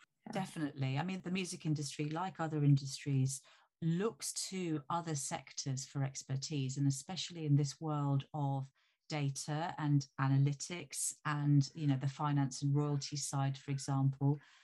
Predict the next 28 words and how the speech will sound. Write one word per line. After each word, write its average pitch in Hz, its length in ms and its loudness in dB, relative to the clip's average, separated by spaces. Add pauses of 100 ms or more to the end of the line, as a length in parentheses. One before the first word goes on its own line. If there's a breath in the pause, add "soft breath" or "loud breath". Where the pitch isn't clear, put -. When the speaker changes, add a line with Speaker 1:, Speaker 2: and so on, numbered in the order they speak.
(140 loud breath)
Speaker 2:
So, - 260 -4 (420)
you 170 120 -4
know, 135 180 2
those, 160 380 -4
those 196 260 -2
kind 185 260 -6
of 151 120 -2
more, 151 600 2
um, 143 260 6
practical 151 600 -4
and 143 100 4
operational 143 640 0
sides, 135 560 -4 (140)
uh, 139 240 0
they're 139 180 -2
always 151 320 0
on 139 100 2
the 139 60 6
lookout 139 380 2
for - 60 -10
people 139 340 0
that 135 180 0
have 135 260 -4 (300 soft breath)
transferable 143 600 -2
skills 135 400 -8
from 135 160 -2
other 135 140 -2
sectors. 127 600 -8